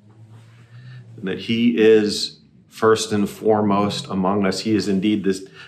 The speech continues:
the senior pastor of this church.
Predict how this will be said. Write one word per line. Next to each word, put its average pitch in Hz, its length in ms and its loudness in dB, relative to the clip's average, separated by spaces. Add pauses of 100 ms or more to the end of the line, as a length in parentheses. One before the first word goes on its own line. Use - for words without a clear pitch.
(140)
the 113 100 2
senior 127 360 0
pastor - 640 -2 (1120)
of 90 200 -4
this 98 240 0
church. - 520 -2